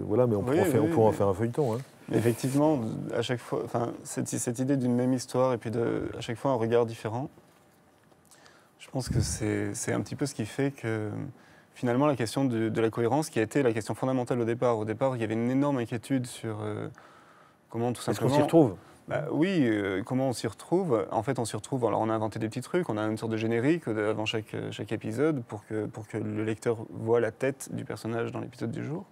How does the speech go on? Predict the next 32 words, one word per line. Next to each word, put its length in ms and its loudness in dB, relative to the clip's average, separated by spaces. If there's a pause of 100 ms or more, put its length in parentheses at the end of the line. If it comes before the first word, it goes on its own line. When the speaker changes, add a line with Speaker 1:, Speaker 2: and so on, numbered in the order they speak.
(340)
Speaker 2:
et 80 -2
l'assimile 400 0
automatiquement. 640 -4 (640)
Mais 80 0
quand 100 2
bien 140 6
même, 240 6
il 80 6
y 40 6
a, 60 6
il 80 2
y 60 6
a, 280 8
il 100 2
y 40 4
a, 60 2 (260)
les 140 0
styles 180 2
sont 140 0
tellement 260 2
variés 480 2
et 60 2
en 100 2
fait, 240 -2
c'est, 380 2
c'est, 480 -2
c'est, 360 -8
la 80 2
question 220 -4
s'est 140 -6
posée, 360 -4
euh, 640 -2